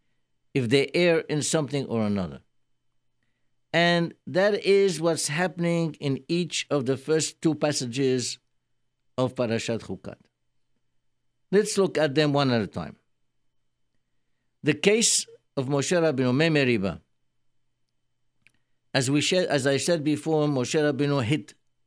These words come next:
he hit the stone. Why did he do that? He did that because, as a great leader, as a leader who loves his nation, he did not want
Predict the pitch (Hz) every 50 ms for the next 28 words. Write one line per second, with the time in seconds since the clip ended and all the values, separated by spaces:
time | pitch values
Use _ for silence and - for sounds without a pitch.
0 | _ _ _ 127 131 - - 202 165 - - 127 - - - - 135 127 98 90
1 | - _ _ _ _ _ _ _ _ _ _ _ _ _ _ _ _ _ _ _
2 | _ _ _ _ _ _ _ 110 110 127 117 120 135 135 120 170 170 143 104 -
3 | - _ _ _ _ _ _ _ _ _ _ _ _ _ _ _ _ _ _ _
4 | _ _ _ _ _ _ _ _ _ _ _ _ _ _ _ _ _ _ _ _
5 | _ _ _ - 110 101 90 151 190 175 131 165 156 135 104 107 131 - - -
6 | 160 151 139 123 117 104 101 - - - _ _ _ _ _ _ _ _ _ _
7 | _ _ _ _ _ - - - - 131 120 120 95 98 120 147 170 180 - 143
8 | 143 156 151 131 110 101 101 - - _ _ _ _ _ _ _ _ _ _ _
9 | _ _ _ _ _ _ _ _ _ _ _ _ _ - 143 143 117 107 - -
10 | _ 123 127 127 135 156 175 160 156 147 147 - - - - 107 127 131 135 131
11 | 139 156 165 160 139 120 - - - - - _ _ _ 131 135 120 107 127 139
12 | 147 151 143 - - 95 92 92 127 - _ _ _ _ _ _ _ _ _ _
13 | _ _ _ _ _ _ _ _ _ _ _ _ _ _ _ _ _ _ _ _
14 | _ _ _ _ _ 120 131 113 104 160 180 151 165 170 165 - - - - 170
15 | 165 135 85 78 - - - -